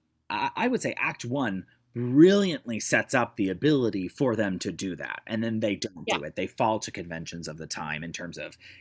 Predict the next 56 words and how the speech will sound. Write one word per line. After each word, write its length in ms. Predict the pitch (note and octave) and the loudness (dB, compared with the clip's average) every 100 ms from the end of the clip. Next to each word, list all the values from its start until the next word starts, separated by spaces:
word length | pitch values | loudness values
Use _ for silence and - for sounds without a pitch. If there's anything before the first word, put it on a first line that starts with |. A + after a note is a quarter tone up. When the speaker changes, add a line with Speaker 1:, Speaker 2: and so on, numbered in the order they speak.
| - | 0
Speaker 1:
Get 160 | D3+ | 0
Me 80 | F#3 | 0
to 80 | F#2 | -8
the 60 | |
Church 260 | - A2 F2+ | -6 -6 -6
on 140 | F2 | -8
Time 300 | F2 F2+ F2 | -10 -8 -8
being 220 | E2+ E2+ E2 | -10 -12 -12
a 60 | F2+ - | -14 -8
ten-minute 360 | - G#2+ F2 | -6 -6 -8
production 320 | G2+ F2 - | -10 -8 -8
number, 400 | E2+ F2 E2+ E2 - - - _ _ | -8 -6 -6 -6 -8 -18 -20 _ _
even 240 | E3+ D#3+ D3+ | -2 0 0
A 60 | |
Hymn 240 | A#2 C#3+ B2+ | -2 -2 -2
to 100 | A2+ | -4
Him, 320 | A#2 A#2 A2 | -2 -2 0
which, 420 | G2 F#2 - - _ | -2 -4 -6 -10 _
even 240 | F#2+ G2 G2+ | -8 -6 -4
though 80 | F#2+ | -4
it 60 | |
has 160 | G2+ - | -6 -6
a 20 | |
fun 180 | - F#2 | -6 -6
creation 380 | - A#2+ A2+ G2+ | -4 -2 -2 -4
story, 420 | - F2+ F2 - - | -4 -6 -8 -10 -10
every 240 | G2+ A2+ A#2 | -8 -6 -8
time 220 | G#2+ G2 | -6 -6
I 120 | G2+ | -4
get 200 | G2+ - | -4 -6
to 140 | - E2 | -6 -8
it, 60 | |
I'm 120 | D#2 | -8
a 60 | E2 | -8
little 160 | E2+ D#2+ | -10 -10
bit 120 | - | -12
like, 180 | E2+ - | -14 -14
"Oh 80 | C3 | -14
my 100 | F#2 | -10
God, 340 | A2+ A2+ D#2+ - - - - | -8 -8 -8 -14 -20 -8 -2
we 40 | |
have 80 | C3 | -2
another 280 | F2 E2+ C3 | -2 -4 -4
one 120 | D3+ | -4
of 80 | D3+ | -2
these? 200 | E3 E3 | -2 0
Didn't 240 | D#3 C3 | 0 -2
he 140 | C3 C#3 | -2 0
already 320 | A2 A2+ C3 | 0 -2 -4
kinda 180 | B2 G#2+ | -4 -4
do 220 | F#2+ G#2 | -2 -2
this 180 | A#2 - | -2 -4
in 60 | |
Act 180 | G#2 - | -6 -4
One?" 340 | G2 A2 D3+ F#3 - - - | -4 -2 -4 -6 -14 -20 -4
And, 260 | C#3 B2+ | 0 0